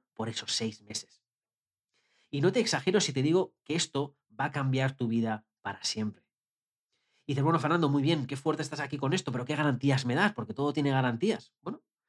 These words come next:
pues mi garantía es que si en quince días, una vez que he entrado en el programa, oye, tú no estás contento, te devuelvo tu inversión sin pregunta alguna. Pero además, te voy a dejar otra garantía. Y es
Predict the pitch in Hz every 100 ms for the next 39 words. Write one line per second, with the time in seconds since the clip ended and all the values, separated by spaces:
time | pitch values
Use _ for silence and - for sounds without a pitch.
0 | _ _ - 131 147 143 139 139 226 214
1 | - 160 143 135 214 190 175 160 - -
2 | _ _ _ - 143 151 - 139 139 139
3 | 135 113 120 127 117 - _ _ _ 175
4 | 170 170 233 - 127 110 98 117 117 117
5 | _ - 113 113 123 123 123 - 120 110
6 | 101 - 131 131 - 110 98 95 98 104
7 | 98 101 _ - 95 90 104 101 _ _
8 | _ _ _ _ _ _ _ - 139 139
9 | 160 214 220 _ _ _ _ _ 131 156
10 | 147 143 131 117 110 101 _ _ _ _
11 | _ _ _ - 160 156 -